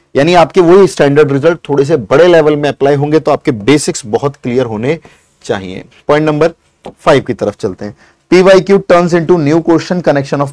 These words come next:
पीवाईक्यू। पीवाईक्यू आपको मिलेंगे तो as it is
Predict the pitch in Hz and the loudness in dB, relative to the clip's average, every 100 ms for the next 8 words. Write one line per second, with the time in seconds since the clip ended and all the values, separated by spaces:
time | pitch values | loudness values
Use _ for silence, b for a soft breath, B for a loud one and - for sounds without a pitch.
0 | - 117 107 107 123 117 b b b - | -2 -2 0 -2 -4 -6 b b b 2
1 | 175 196 175 185 202 151 147 143 185 135 | 4 4 4 4 2 4 2 2 2 4
2 | 143 165 170 170 170 139 135 151 170 | 2 4 2 2 2 2 2 2 0